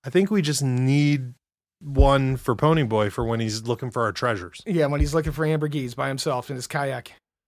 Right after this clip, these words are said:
Speaker 1: <sighs>
Speaker 2: out in the ocean.
Speaker 1: Listen, it was a stressful week this week. Okay?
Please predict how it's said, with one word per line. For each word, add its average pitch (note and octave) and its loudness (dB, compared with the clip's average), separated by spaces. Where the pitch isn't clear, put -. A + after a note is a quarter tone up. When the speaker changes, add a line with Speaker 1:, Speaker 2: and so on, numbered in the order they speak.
Speaker 1:
<sighs> - -18
Speaker 2:
out D3+ 4
in D#3+ -4
the E3 2
ocean. D3 0
Speaker 1:
Listen, D3 2
it E3 4
was F#3+ 4
a D3+ 0
stressful C3 0
week G#2+ -4
this G2+ -8
week. F#2+ -12
Okay? A#2+ 0